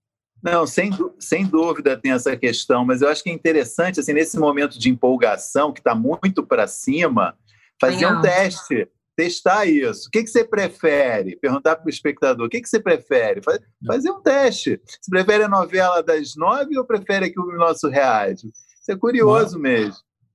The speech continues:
Speaker 3: Ainda mais que é uma reprise, né, de novela, não é uma novela
Speaker 1: Exatamente.
Speaker 3: nova. É um sucesso, foi um
Speaker 1: Exatamente.
Speaker 3: sucesso, mas a gente já sabe de cor e salteado o que que acontece com a Geisa. Eu posso contar pra pessoal que não lembra, eu posso
Speaker 1: <laughs>
Speaker 3: contar o que que acontece.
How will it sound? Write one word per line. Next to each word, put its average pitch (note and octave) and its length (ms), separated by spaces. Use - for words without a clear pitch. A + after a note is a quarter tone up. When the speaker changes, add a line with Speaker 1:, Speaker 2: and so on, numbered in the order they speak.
Speaker 3:
Ainda C#3+ 180
mais D#3+ 200
que A3+ 60
é A3+ 40
uma B3+ 100
reprise, G3+ 680
né, C3+ 200
de A2+ 140
novela, A2+ 360
não A2+ 100
é - 20
uma D3 80
novela B2+ 200
Speaker 1:
Exatamente. C#3+ 580
Speaker 3:
nova. B2+ 120
É D#3+ 80
um D#3 40
sucesso, C3+ 640
foi C#3+ 140
um E3 40
Speaker 1:
Exatamente. - 260
Speaker 3:
sucesso, D#3+ 340
mas G#3+ 160
a A#3 60
gente G3 240
já D4 140
sabe G3 340
de A#2 100
cor B2+ 220
e B2+ 40
salteado F#3 600
o - 20
que C3 120
que C3+ 80
acontece A2 500
com - 60
a A2 80
Geisa. B2 420
Eu F#2 60
posso - 320
contar G#3+ 440
pra - 160
pessoal A2+ 440
que A#2+ 120
não A#2 80
lembra, E3 300
eu - 60
posso - 260
Speaker 1:
<laughs> - 80
Speaker 3:
contar G3+ 300
o G#3 60
que A3 120
que A#3+ 60
acontece. A#3 580